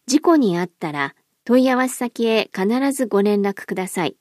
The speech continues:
担当者が事故の状況などを伺った上で、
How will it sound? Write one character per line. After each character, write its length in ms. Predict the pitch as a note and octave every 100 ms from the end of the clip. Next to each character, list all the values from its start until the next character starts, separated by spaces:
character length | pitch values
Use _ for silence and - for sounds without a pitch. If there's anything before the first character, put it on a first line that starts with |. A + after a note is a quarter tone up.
| _ _ _ _ _ _ _ _
担 200 | - D#4
当 180 | E4 E4+
者 180 | E4 C#4
が 200 | G#3+ G3
事 160 | F#3+ C#4
故 160 | D4
の 160 | B3 F#3+
状 200 | G3 A3
況 260 | A3+ A#3+
な 160 | A#3 A3+
ど 180 | G3 E3
を 100 | A#2+
伺 360 | F3+ G#3 G3+
っ 60 | G3
た 240 | - G3+
上 220 | G3 G3+ F3+
で、 220 | E3